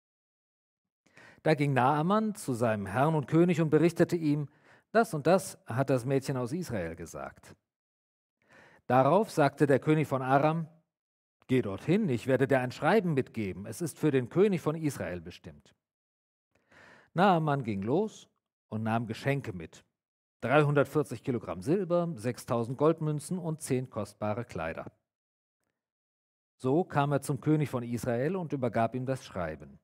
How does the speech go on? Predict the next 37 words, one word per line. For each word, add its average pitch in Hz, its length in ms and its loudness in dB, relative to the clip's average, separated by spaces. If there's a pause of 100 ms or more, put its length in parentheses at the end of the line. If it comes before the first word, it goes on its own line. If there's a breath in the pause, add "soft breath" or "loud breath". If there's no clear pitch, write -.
(400)
Darin 95 240 -6
stand: 113 500 -6 (880 soft breath)
„Wenn 196 160 2
du 220 80 0
dieses 220 300 0
Schreiben 151 440 2
erhältst, 127 560 0
weißt 117 360 -2
du, 165 260 0 (720)
ich 190 280 0
habe 131 240 4
meinen 113 340 -4
Knecht - 360 -8
Naaman 139 440 0
zu 135 160 -6
dir 127 140 0
geschickt, 120 420 -4 (300 loud breath)
damit 147 300 0
du 156 40 0
ihn 139 340 -2
von 127 200 -6
seinem 104 280 -2
Aussatz 104 560 -6
heilst.“ - 520 -10 (2500)
Als 156 200 2
der 156 100 8
König 208 320 4
von 139 120 -2
Israel 123 460 -2
das 107 140 -2
Schreiben 135 320 4
gelesen 156 420 6
hatte, 147 240 6
zerriss 139 540 6
er 135 160 6
seine 120 260 0
Kleider. 87 560 -6